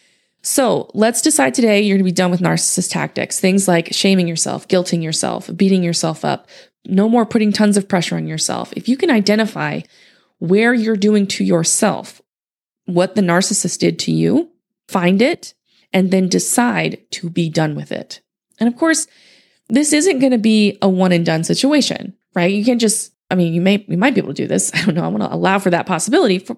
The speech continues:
for, for the vast majority of us. Making a decision is just the first step.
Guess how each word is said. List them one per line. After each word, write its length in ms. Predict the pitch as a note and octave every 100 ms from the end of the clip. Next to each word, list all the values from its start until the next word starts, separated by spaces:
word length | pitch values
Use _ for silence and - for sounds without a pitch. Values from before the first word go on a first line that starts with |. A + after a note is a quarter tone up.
| _
for, 140 | G#4+
for 120 | G#4
the 120 | A4 G#4
vast 400 | F#4+ F4+ - B3
majority 460 | B3+ C4 F#3 D#3
of 80 | C#3
us. 260 | F3+ - - _ _ _ _ _ _
Making 480 | G3+ A3+ C#4 C#4+ B3+
a 60 | A3+
decision 800 | G#3 - E4 C4+ F#3 E3 F3 - _ _ _ _ _ _ _
is 560 | G#3 G3 F#3+ F3+ - -
just 320 | - D4+ -
the 60 | G3
first 280 | F#3 D#3+ -
step. 380 | - - _